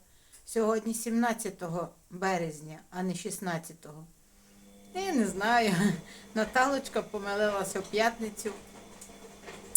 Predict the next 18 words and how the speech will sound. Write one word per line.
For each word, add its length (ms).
Сказала, 680
що, 400
ем, 840
п'ятнадцятого, 1040
а 80
було 300
чотирнадцятого. 1120
А 160
я 360
сьогодні 460
помилилася 760
в 20
понеділок. 720
Ну, 140
в 60
понеділок 640
це 120
простительно. 720